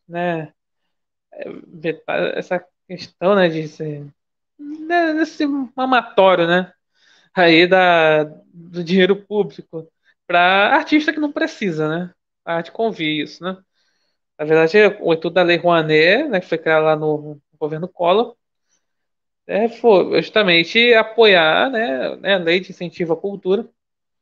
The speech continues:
apoiar artistas principalmente que estão ali, né, tão, são de baixa renda, que estão aí começando. Essa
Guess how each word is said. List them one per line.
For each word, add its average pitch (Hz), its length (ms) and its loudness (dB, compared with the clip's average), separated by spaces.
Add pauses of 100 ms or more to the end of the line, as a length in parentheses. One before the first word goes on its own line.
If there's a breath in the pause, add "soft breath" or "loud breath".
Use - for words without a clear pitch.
(160)
apoiar 170 600 2
artistas 202 320 -4
principalmente 202 480 -4
que 233 80 -6
estão 220 320 -4
ali, 196 360 0
né, 220 160 -2
tão, 175 280 -10
são 175 180 -8
de 165 140 -6
baixa 165 340 -4
renda, 185 320 -2 (500)
que - 60 -20
estão 190 260 -4
aí 185 220 2
começando. 175 720 -2 (1500)
Essa 156 320 -4